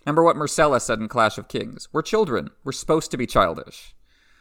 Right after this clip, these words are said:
But innocence is lost quickly in A Song of Ice and Fire, and Bran can't afford to enjoy his childhood here any more than he could at Winterfell. He has to put aside childish things.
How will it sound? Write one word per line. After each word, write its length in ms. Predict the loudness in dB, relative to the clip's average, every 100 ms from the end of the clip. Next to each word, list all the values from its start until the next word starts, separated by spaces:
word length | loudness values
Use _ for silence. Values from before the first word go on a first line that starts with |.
| _ _ -4
But 120 | -2
innocence 460 | 0 0 -2 -2
is 100 | -2
lost 300 | 2 2 2
quickly 460 | -2 -6 -4 -6 -8
in 80 | -8
A 60 | -8
Song 240 | -6 -8
of 80 | -8
Ice 160 | -10 -12
and 100 | -6
Fire, 440 | -2 0 -2 -6 _ _ _ _ _
and 180 | -4 -2
Bran 280 | -2 -4 -4
can't 200 | -6 -6
afford 340 | -4 -4 -4
to 100 | -6
enjoy 260 | -4 -2 -2
his 160 | -4
childhood 440 | -2 0 0 -2 -6
here 440 | -2 0 2 0 -2
any 140 | -4
more 140 | -2
than 120 | -4 -4
he 100 | -6
could 180 | -4
at 60 | -4
Winterfell. 640 | -4 -8 -8 -10 -10 -12 -14 -16 -18 -20 -10
He 140 | -4
has 160 | -4 -4
to 100 | -4
put 140 | -2
aside 340 | -2 -2 -2
childish 400 | -4 -8 -8 -12
things. 520 | -14 -14 -16 -20 -20